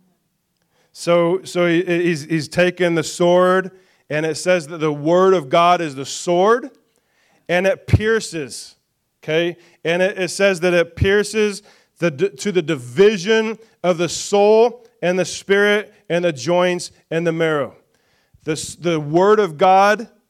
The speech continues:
can, can bring a separation of spirit from soul and body. 'Cause a lot of times we're living just this big jumbled mess of all of it, and we don't know what to do with ourselves.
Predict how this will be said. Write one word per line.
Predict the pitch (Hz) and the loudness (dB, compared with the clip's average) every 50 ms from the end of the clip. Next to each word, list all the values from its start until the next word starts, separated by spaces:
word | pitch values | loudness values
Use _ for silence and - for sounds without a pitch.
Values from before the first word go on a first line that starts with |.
| _ _ _ _ _ _ _ | _ _ _ _ _ _ _
can, | - - 190 185 185 185 190 180 - | -4 -2 -2 0 -2 -2 -6 -10 -10
can | - - 190 175 | -6 -4 -4 -4
bring | 151 120 151 180 190 190 185 | -4 -4 -2 -2 0 0 -2
a | 160 | -4
separation | - - - 190 196 196 - 180 180 180 190 190 180 - - 202 202 196 | -6 -4 -2 -2 -2 0 -2 -2 -2 0 0 0 0 -2 -4 -6 -4 -4
of | 185 170 135 | -4 -4 -4
spirit | - - - - - - 185 185 190 196 196 208 190 - _ _ _ _ _ _ | -8 -12 -16 -12 -4 -2 0 2 2 2 0 -2 -4 -8 _ _ _ _ _ _
from | _ - 170 160 | _ -12 -12 -10
soul | - - - - 190 185 180 175 170 160 135 107 - _ _ _ _ _ _ _ _ _ - | -12 -14 -10 -6 -2 0 0 2 0 0 -2 -4 -10 _ _ _ _ _ _ _ _ _ -10
and | 147 156 151 123 | -10 -10 -8 -6
body. | 156 156 156 156 143 127 104 87 _ _ _ _ _ _ _ _ _ _ _ _ _ _ _ _ _ _ _ _ _ _ _ _ _ _ _ _ _ _ _ _ | -4 -2 -2 -4 -4 -8 -12 -18 _ _ _ _ _ _ _ _ _ _ _ _ _ _ _ _ _ _ _ _ _ _ _ _ _ _ _ _ _ _ _ _
'Cause | - 165 165 147 | -12 -10 -8 -8
a | 170 165 | -6 0
lot | 165 175 190 202 | 2 2 2 2
of | 208 - | 2 0
times | - 214 202 208 208 202 165 | 0 0 0 2 0 -2 0
we're | 160 175 180 | 0 2 2
living | 170 165 170 185 190 185 170 202 196 196 196 180 | 2 2 2 2 2 2 0 -2 -2 -2 -6 -8
just | 156 156 - - | -10 -12 -12 -12
this | 165 147 131 | -14 -14 -10
big | 120 113 185 180 156 143 | -6 -4 -4 -4 -4 -6
jumbled | 131 113 117 147 170 180 180 180 170 185 180 180 151 | -10 -6 -4 -2 0 0 0 0 0 0 0 0 -2
mess | 156 160 170 170 170 165 170 - | -4 -4 -2 -2 -2 -4 -6 -8
of | 165 151 | -10 -8
all | 165 175 165 165 165 160 156 | -2 0 2 2 4 4 2
of | 151 135 127 | 2 0 -2
it, | 135 131 123 - _ _ _ _ _ _ _ _ _ - | -6 -8 -10 -14 _ _ _ _ _ _ _ _ _ -14
and | 139 143 | -12 -10
we | 151 147 | -8 -6
don't | 131 165 165 170 | -4 -4 -4 -2
know | 165 165 | -2 0
what | 165 156 | -2 -2
to | 139 131 | -4 -6
do | 117 147 151 | -6 -4 -4
with | 151 147 147 | -4 -4 -4
ourselves. | 135 123 120 - - 127 110 95 82 - - - - | -6 -8 -8 -8 -8 -8 -8 -8 -10 -16 -20 -20 -20